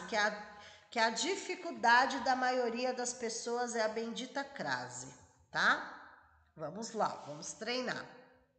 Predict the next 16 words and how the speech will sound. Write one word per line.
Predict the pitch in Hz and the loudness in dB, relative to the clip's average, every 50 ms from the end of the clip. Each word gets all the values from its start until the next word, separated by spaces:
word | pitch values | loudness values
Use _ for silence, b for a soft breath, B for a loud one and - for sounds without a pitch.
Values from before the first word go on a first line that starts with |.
| _ _ _ _ _ B B B B B B B B B B B | _ _ _ _ _ B B B B B B B B B B B
O | - 285 311 | -4 -2 0
lavrador, | 320 330 359 392 415 427 320 214 226 233 214 180 170 160 147 - 220 226 208 180 190 - | 8 10 12 12 12 12 8 6 2 2 4 4 2 2 0 0 2 2 2 2 0 -2
então | 190 196 220 254 247 | -6 -2 -2 -2 -2
primeiro | 269 269 262 262 269 277 285 | 0 -2 2 4 4 4 4
a | 269 | 4
gente | 269 262 - | 2 0 -2
vai, | - 262 247 | -2 -2 -2
tre-, | 247 - 233 - - | -2 -4 -8 -6 -2
ó, | 180 170 170 | -2 -2 0
são | - - 214 220 | 0 0 -2 -2
três | 214 - 262 277 294 339 320 - - | -2 2 6 6 6 6 6 2 0
colunas | - - - 277 254 233 220 208 202 202 202 214 247 302 302 - - - - B B B B B B B | 0 2 2 4 4 4 2 0 -2 -2 -2 0 0 0 0 -2 -4 -6 -8 B B B B B B B
pra | - 220 220 226 | 0 2 2 2
serem | 226 - - 247 247 254 269 | 2 2 0 0 -2 -2 -4
completadas, | 262 - 269 269 262 269 277 - - - 202 156 139 127 - - - - - - - - - - | -2 -2 -2 -2 0 0 -2 -2 0 0 -4 -2 -4 -4 -8 -8 -8 -8 -8 -8 -10 -12 -14 -18
ok? | 151 - - - 233 262 302 339 349 - - - - - - - - | -20 -14 -4 0 0 2 2 0 -2 -10 -14 -16 -20 -20 -20 -20 -20